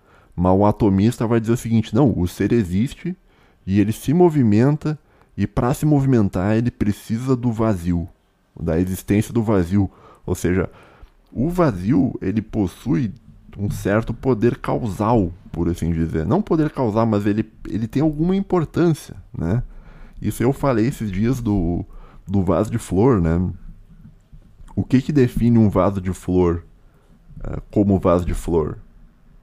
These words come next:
É a parte de fora? É a parte de fora, sim. Mas,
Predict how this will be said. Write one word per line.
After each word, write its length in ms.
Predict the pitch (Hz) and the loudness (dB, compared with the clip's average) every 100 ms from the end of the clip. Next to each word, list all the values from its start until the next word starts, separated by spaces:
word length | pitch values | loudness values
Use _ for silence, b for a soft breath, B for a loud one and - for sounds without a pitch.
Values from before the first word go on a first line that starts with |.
| _ | _
É 80 | 92 | -6
a 60 | 95 | -2
parte 240 | 92 92 | 0 0
de 60 | 90 | -2
fora? 380 | - 127 156 143 | -6 -2 -2 -2
É 100 | 160 | -4
a 60 | |
parte 240 | - 160 165 | -4 -6 -6
de 60 | |
fora, 340 | - 139 156 104 | -4 -2 0 -2
sim. 280 | - 131 123 b b b b b b b b - | -4 -6 -6 b b b b b b b b -8
Mas, 720 | 87 98 147 190 98 - - | 0 2 4 2 0 -4 -18